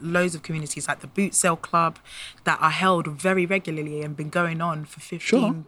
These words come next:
Speaker 1: plus years.
Speaker 2: Absolutely.
Speaker 1: But they're always cornered off in the back roads of Thamesmead. And unless you know about these things, you don't know about these things. When you're going out,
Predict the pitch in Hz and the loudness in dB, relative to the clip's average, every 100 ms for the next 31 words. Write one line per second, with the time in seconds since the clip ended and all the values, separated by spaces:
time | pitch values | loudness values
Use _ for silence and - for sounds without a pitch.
0 | _ - 165 - 151 170 156 190 202 165 | _ -6 -6 -2 2 2 6 8 10 8
1 | 175 185 175 165 190 175 - 190 180 170 | 2 -2 -6 -4 -4 -4 -6 -6 -6 -4
2 | 165 - 170 151 _ 196 - - 175 160 | -6 -6 -10 -10 _ 2 2 0 2 2
3 | 151 - 160 - 180 170 160 151 151 160 | 0 -4 -6 -2 -2 0 -2 0 0 0
4 | 170 180 - 165 180 196 175 151 - 147 | 0 -2 -4 -2 2 2 2 -2 -4 -6
5 | - 151 160 156 - - - 208 240 190 | -2 -2 -4 -8 -14 -20 -2 0 0 -2
6 | 170 214 269 214 147 - 147 135 147 143 | -2 -2 0 0 0 -2 -8 -6 -6 -6
7 | - 120 165 165 196 233 214 202 180 - | -10 -6 -4 0 2 2 2 2 0 4
8 | 208 147 180 | 4 4 0